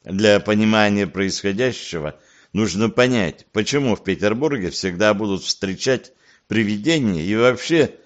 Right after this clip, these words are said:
существенного мира, даже если их и не существует. А одновременно нужно проанализировать свидетельства встречи с неведомым. Многие из них откровенно несерьёзны,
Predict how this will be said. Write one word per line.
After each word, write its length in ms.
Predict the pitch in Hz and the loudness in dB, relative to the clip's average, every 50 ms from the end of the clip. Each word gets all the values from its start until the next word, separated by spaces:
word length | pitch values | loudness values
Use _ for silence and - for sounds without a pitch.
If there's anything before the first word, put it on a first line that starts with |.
| _ _ | _ _
существенного 920 | - - 127 123 - - 147 139 123 - - - 117 123 123 123 113 117 | -10 -6 -6 -6 -4 0 0 0 0 0 -2 -4 -2 -2 -2 -2 0 0
мира, 360 | 123 120 110 90 71 69 67 - _ _ _ _ _ _ _ _ _ _ | 0 0 0 -2 -2 -4 -8 -10 _ _ _ _ _ _ _ _ _ _
даже 380 | - - 156 165 143 117 123 147 | 0 4 6 6 6 6 2 2
если 400 | 147 143 131 - - 131 135 139 | 2 2 2 2 0 -2 -2 -2
их 180 | 131 110 - 127 | -2 -2 -2 -4
и 60 | 127 | -2
не 120 | 127 127 | -2 -2
существует. 960 | 113 - - 135 113 - - 143 - - - - 90 80 69 62 58 - - _ _ _ _ _ _ _ _ _ _ _ _ _ _ _ _ _ _ _ - | -2 -4 -6 -8 -8 -6 -6 -6 -6 -8 -10 -8 -6 -6 -6 -8 -12 -16 -20 _ _ _ _ _ _ _ _ _ _ _ _ _ _ _ _ _ _ _ 0
А 220 | - - 101 101 | 2 4 4 4
одновременно 960 | 196 147 139 - 95 90 90 90 101 104 104 113 127 135 143 151 156 160 160 - _ _ _ _ _ _ _ | 4 2 0 -2 0 0 2 2 4 4 4 2 2 0 0 0 -2 -2 -4 -6 _ _ _ _ _ _ _
нужно 560 | - 90 95 104 104 101 - 101 123 131 139 | -4 0 0 2 0 0 0 0 2 2 2
проанализировать 1000 | 127 107 117 113 120 123 123 123 120 123 127 110 98 110 131 131 131 131 131 123 | 2 2 4 4 6 6 4 2 0 0 -2 -2 -2 -4 -2 0 0 0 -2 -2
свидетельства 800 | - - 95 82 82 98 101 85 110 117 113 104 - - 113 110 | -4 -6 -4 -2 0 0 0 2 0 -2 -2 -4 -4 -4 -2 -2
встречи 680 | 107 - - - 82 90 87 87 - - 117 120 110 - _ _ _ _ | -2 -4 -6 -6 -6 -6 -6 -6 -6 -8 -8 -8 -8 -10 _ _ _ _
с 160 | - - - | -10 -8 -4
неведомым. 640 | 90 98 104 110 151 170 165 135 127 90 73 64 58 - _ _ _ _ _ _ _ _ _ _ _ _ _ _ - | -2 0 2 2 4 2 2 2 0 -4 -4 -8 -12 -14 _ _ _ _ _ _ _ _ _ _ _ _ _ _ -6
Многие 580 | - 98 123 151 175 180 180 165 147 151 143 127 | -2 2 4 6 6 6 6 6 4 2 2 2
из 160 | 104 - - | 0 -2 -2
них 220 | 117 143 139 104 | 0 0 0 0
откровенно 600 | 117 107 - - 95 98 104 117 120 120 117 107 | 0 -2 -2 -2 -2 0 2 2 2 2 2 0
несерьёзны, 1000 | 104 101 98 92 - - 85 76 80 87 95 101 98 95 80 65 - - - - | 0 0 0 -2 -2 -4 -6 -4 -2 0 0 2 0 0 -2 -6 -12 -16 -18 -20